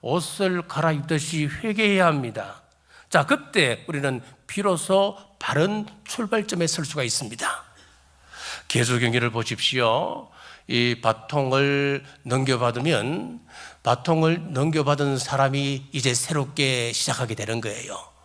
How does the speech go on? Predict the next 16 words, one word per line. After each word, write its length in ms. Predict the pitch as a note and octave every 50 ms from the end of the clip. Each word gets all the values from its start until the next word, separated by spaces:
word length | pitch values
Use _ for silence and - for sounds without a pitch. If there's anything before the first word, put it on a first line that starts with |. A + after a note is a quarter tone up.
| _ - - - - - - - - -
바통을 800 | B2 B2+ B2 - F#3 F#3 F#3 F3+ E3+ D#3+ D3 C3+ B2 A#2 G#2 - - - -
넘겨주면 1000 | C3 C#3+ F3 G#3 F3+ E3 C#3 - C3+ C#3 D3 B2 G#2 A2 B2+ B2 G#2+ G#2 - - - - - - -
이전의 640 | - C#3+ C#3+ E3 G3 G3+ F3 G#3 G3+ F#3+ F3+ F3 E3+
주자는 800 | - - D#3+ D#3 D3+ F3 F3+ D#3 A2+ A#2 C3+ D#3 C3+ G#2+ G#2 - - - - - -
아무리 1040 | - - B2+ C#3 E3 F#3 G3+ G#3 A3 A3+ A#3 B3 B3 B3+ B3+ B3+ B3+ C4 B3+ A#3+ G#3
그가 260 | D#3+ A3 G#3 G3+ F#3+
바통을 560 | - F3 E3+ - - A3 G#3 F#3+ F3+ E3 -
넘겨준 400 | D3 G3 A#3 G#3 G3 D3+ E3 F3+
다음에는 640 | D#3+ E3+ G#3 A3 F#3+ D3 C3+ D#3+ A3 B3 G3+ C3+ G2+ - - - - - -
열심히 880 | - F3+ A#3 D#4+ F4 F#4+ F#4 E4+ - - - - - C4+ C4 F3 - -
뛰고 300 | - A2 - D#3+ D3+ -
막 120 | - -
세계 320 | - - - A#3+ G#3+ C#4
신기록을 560 | B3+ - - - D4 C#4 C4 E4+ D#4+ D#4 D4+ A3+
세운다 300 | - C4 C4+ A#3+ A#3+ D#3+
해도 340 | D#3+ F3+ A#3+ A#3 F#3 C3